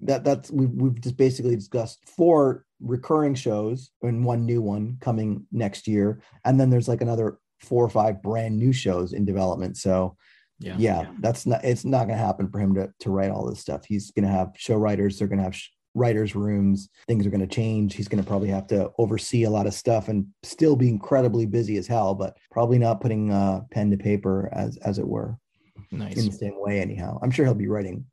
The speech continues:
Speaker 1: some of these shows and probably the pilots for a bunch of them and maybe the finales and
Speaker 2: Directing
Speaker 1: but, uh,
Speaker 2: a bunch. <laughs>
Speaker 1: Yeah, here and there, although, you know, that if
Speaker 2: Yeah.
Speaker 1: anything's gonna suffer,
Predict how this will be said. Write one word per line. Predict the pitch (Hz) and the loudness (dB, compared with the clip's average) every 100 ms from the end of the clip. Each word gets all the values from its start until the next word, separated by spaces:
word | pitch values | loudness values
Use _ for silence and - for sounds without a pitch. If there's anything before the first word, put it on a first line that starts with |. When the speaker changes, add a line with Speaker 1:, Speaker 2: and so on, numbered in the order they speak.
| _ | _
Speaker 1:
some | - 147 | 0 0
of | 117 | 0
these | 98 95 | -2 -4
shows | 104 104 101 | -2 -2 -2
and | 98 | -4
probably | 107 104 | -4 -4
the | 101 | -4
pilots | - 113 120 120 110 - | -6 0 2 2 -2 -4
for | 117 | 0
a | 110 | 0
bunch | 98 110 104 | 0 -2 -2
of | 110 | -2
them | 110 110 110 | -2 -2 -2
and | 101 104 | -4 -4
maybe | 101 98 | -6 -6
the | 92 | -6
finales | - 107 110 113 113 110 107 107 101 | -6 -4 -2 0 0 0 -2 -2 -4
and | 110 110 _ _ _ _ - | -6 -10 _ _ _ _ -2
Speaker 2:
Directing | 127 120 110 123 110 | 2 2 2 0 -2
Speaker 1:
but, | |
uh, | 107 | -2
Speaker 2:
a | |
bunch. | 110 101 107 - - 165 | -2 -2 -4 -8 -4 -2
<laughs> | - - - - - 190 - _ _ _ - | 0 -2 -8 -10 -14 -20 -20 _ _ _ 2
Speaker 1:
Yeah, | 160 160 | 4 6
here | 123 214 180 | 6 6 6
and | 135 | 4
there, | 165 120 110 | 2 0 0
although, | 117 123 117 | 0 0 0
you | 120 | 0
know, | 127 107 104 98 _ - | -2 -4 -6 -10 _ -12
that | 104 135 - | -2 0 0
if | 147 | 0
Speaker 2:
Yeah. | 165 | 2
Speaker 1:
anything's | 180 156 123 | 2 2 0
gonna | 131 117 | 0 0
suffer, | 135 120 120 110 | 0 0 2 0